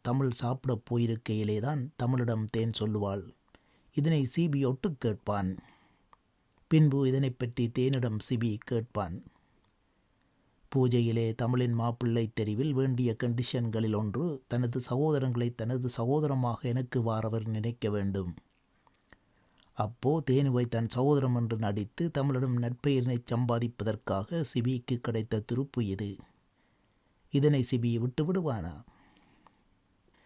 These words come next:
இனி தானாகவே தமிழின் குடும்பத்திற்கு உதவி செய்யத் தொடங்கும்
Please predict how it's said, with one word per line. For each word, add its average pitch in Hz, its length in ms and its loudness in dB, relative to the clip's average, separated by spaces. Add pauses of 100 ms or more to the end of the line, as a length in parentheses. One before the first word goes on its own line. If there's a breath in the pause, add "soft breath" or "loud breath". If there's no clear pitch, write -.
(160 soft breath)
இனி 139 280 0
தானாகவே 127 640 2
தமிழின் 127 380 0
குடும்பத்திற்கு 120 720 0
உதவி 135 280 2
செய்யத் 120 380 0
தொடங்கும் 113 440 0